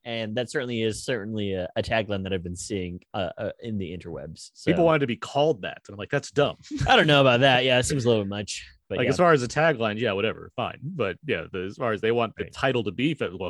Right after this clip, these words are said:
Speaker 2: it doesn't matter anymore. It's Fast X.
Speaker 1: It's
Speaker 2: So
Speaker 1: Fast
Speaker 2: whatever.
Speaker 1: X now. Yeah. So, you know, you snooze, you lose, everybody.
Speaker 2: <laughs> Exactly.
Speaker 1: But, but Aaron, what happened with Fast X?
Speaker 2: So Justin Lin, director of three, four, five, six, and nine,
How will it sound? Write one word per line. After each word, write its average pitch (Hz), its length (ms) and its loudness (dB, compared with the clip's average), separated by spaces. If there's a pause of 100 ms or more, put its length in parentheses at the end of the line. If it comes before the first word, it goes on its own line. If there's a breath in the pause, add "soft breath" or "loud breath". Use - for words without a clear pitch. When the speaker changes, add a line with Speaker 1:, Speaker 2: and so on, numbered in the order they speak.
Speaker 2:
it 107 80 -16
doesn't 123 220 -2
matter 147 220 2
anymore. 139 240 2
It's 131 100 -4
Fast 139 260 0
X. 147 280 -2
Speaker 1:
It's 117 160 0
Speaker 2:
So 135 80 2
Speaker 1:
Fast 117 160 4
Speaker 2:
whatever. 143 100 4
Speaker 1:
X - 160 -4
now. 147 220 2
Yeah. 113 200 0
So, 107 200 -2
you 110 140 0
know, 101 200 -4 (460)
you 123 320 2
snooze, 135 360 0
you 107 80 0
lose, 123 280 2
everybody. 85 340 -6
Speaker 2:
<laughs> - 340 -6
Exactly. - 360 -10 (260)
Speaker 1:
But, 107 160 -4
but 143 160 0
Aaron, 190 320 4
what 170 140 4
happened 143 420 0
with 101 140 -4
Fast 90 260 -6
X? 76 320 -12
Speaker 2:
So 165 240 2
Justin 175 460 0
Lin, 113 320 -2
director 123 500 -2
of 117 240 0 (420)
three, 135 500 -4
four, 120 580 -2 (160)
five, 113 580 0
six, - 580 -6
and 107 180 -10
nine, 104 440 -4